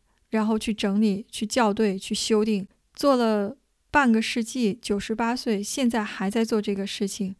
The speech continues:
我不知道大家想想，十-，数十年如一日坚持做一件事情是怎样的一种体验，但是我看到这位老人就是非常开心的，觉得是他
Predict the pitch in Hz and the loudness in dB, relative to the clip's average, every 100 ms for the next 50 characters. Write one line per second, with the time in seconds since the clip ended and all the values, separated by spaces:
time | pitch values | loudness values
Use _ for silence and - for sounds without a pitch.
0 | _ 233 247 254 254 226 214 220 226 226 | _ 0 0 0 2 2 2 0 0 -2
1 | - 202 220 202 214 - - - - - | -2 -4 -2 -6 -6 -6 -8 -10 -12 -4
2 | 302 - 262 233 240 214 233 254 262 220 | -4 0 4 4 4 2 0 0 -4 -2
3 | 240 233 208 240 214 208 226 - 220 196 | -2 -2 -4 0 -2 0 -2 -2 -6 -6
4 | 196 220 220 208 214 214 214 220 - - | -6 -6 -4 -2 0 0 0 0 -2 -2
5 | 214 208 - _ 269 269 254 - 269 247 | 0 0 -6 _ -4 2 2 2 0 0
6 | 240 262 220 208 208 196 208 226 220 220 | 2 0 2 0 0 -2 -4 -6 -6 -6
7 | 277 247 226 - 240 240 247 240 208 - | -2 0 0 0 -2 0 0 0 -2 -4
8 | - 220 226 - 247 233 | 0 0 0 -4 -2 -2